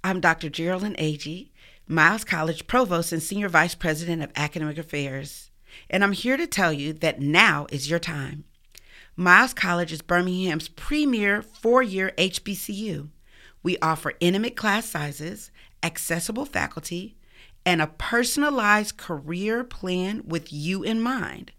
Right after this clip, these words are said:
Whether it's your first time in college or you want to return and finish,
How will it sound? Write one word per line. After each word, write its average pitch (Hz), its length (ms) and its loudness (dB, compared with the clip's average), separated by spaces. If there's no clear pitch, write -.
Whether 185 260 8
it's 151 120 -2
your 143 100 0
first 226 380 4
time 277 220 4
in 285 80 -2
college 247 500 2
or 160 100 2
you 156 160 -2
want 147 160 0
to 139 60 -2
return 185 460 0
and 240 100 -4
finish, 165 520 -4